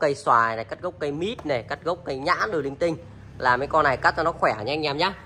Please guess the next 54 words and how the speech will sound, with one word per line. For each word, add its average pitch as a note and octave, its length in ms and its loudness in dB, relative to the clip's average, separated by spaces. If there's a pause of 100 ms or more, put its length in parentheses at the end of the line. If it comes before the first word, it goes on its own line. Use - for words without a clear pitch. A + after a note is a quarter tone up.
(300)
Đấy. D3+ 260 4 (340)
Vâng, D3 320 2
và C3+ 120 4
lại C#3 200 4
chiếc F3 220 -10
máy E3 140 4
mới D3 240 2
tiếp, G3+ 140 2 (140)
con D#3+ 140 2
P E3+ 240 0
ba. E3+ 280 8 (280)
P - 40 -4 (140)
ba D#3+ 260 6
là C#3+ 120 -2
một B2+ 240 -8
chiếc - 260 -8
máy C3 200 0
cắt, F#3+ 260 -2 (140)
à, C#3+ 200 6
máy C3+ 140 0
cưa E3 220 0
xích. A#3 280 -2 (420)
Con E3 160 4
này D3 140 4
thì C3+ 140 -4
nó C#3 120 0
là E3 120 2
hàng C3+ 200 0
mini D3+ 360 -2
cho E3 100 -2
anh D3+ 140 -2
em, D3 300 2
cắt - 180 -6
cành, A#2+ 200 2
tỉa A#2+ 180 -4
nhánh, A#2 260 -4
leo D#3 120 2
trèo C#3+ 220 0
trên C#3 200 -6
cao D#3 340 8
này. B2+ 100 -2 (400)
Con C#3 120 4
này C#3 160 4
anh B2+ 80 -6
em C#3 160 0
nào B2+ 100 0
leo C3+ 160 0
trèo C3 200 -2
trên C3 160 -6
cao C3 280 4
giá A#2+ 200 0
chỉ - 160 -10
có A#2+ 80 -6
một C#3+ 160 -8